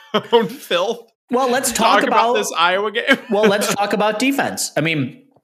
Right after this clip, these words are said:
Speaker 2: we can talk about the threes that we did hit, that Tyson did hit. We had another round of amazing threes. Unfortunately, Iowa had some better ones.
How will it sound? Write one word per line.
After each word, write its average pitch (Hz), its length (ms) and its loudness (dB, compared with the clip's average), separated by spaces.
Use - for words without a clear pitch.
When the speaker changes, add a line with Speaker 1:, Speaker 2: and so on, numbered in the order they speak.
Speaker 2:
we 156 120 -2
can 170 100 -4
talk 160 160 0
about 147 180 -2
the 131 60 -2
threes 156 440 -2
that 139 600 -2
we 143 280 -2
did 160 280 0
hit, 120 380 -2
that 135 160 -2
Tyson 147 420 -2
did 147 220 -2
hit. 131 320 -2
We 135 80 2
had 135 160 0
another 127 480 0
round 127 260 0
of 127 80 -2
amazing 120 400 -2
threes. 147 400 -2
Unfortunately, 139 1120 -4
Iowa 131 360 0
had 151 420 -2
some 208 380 -2
better 220 260 0
ones. 90 360 -6